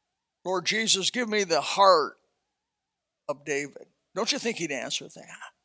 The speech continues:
Don't you think he'd answer that? You people that have children. If your children came up to you, you being evil, know how to give good gifts to your children, how much more your Father in heaven to give the Holy Spirit to them that ask him?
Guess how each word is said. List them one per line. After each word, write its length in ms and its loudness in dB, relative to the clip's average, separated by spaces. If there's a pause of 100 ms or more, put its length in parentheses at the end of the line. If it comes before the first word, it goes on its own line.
(1300)
Don't 160 0
you 80 -2
think 240 -8
he'd 100 -8
answer 400 -6
that? 160 -14
You 120 -8
people 300 -4
that 100 -2
have 140 -2
children. 420 -4 (1800)
If 100 0
your 100 -4
children 440 0
came 200 -2
up 140 0
to 140 -4
you, 160 -6
you 240 -2
being 220 0
evil, 580 -6 (1800)
know 100 2
how 100 6
to 100 0
give 220 4
good 200 -2
gifts 340 2
to 80 -8
your 60 -16
children, 500 -6
how 120 -2
much 200 0
more 180 -2
your 100 -4
Father 320 2
in 60 -8
heaven 280 -2
to 80 -14
give 200 -4
the 60 -6
Holy 220 -4
Spirit 340 0
to 60 -8
them 200 -6
that 120 -4
ask 380 -4
him? 140 -20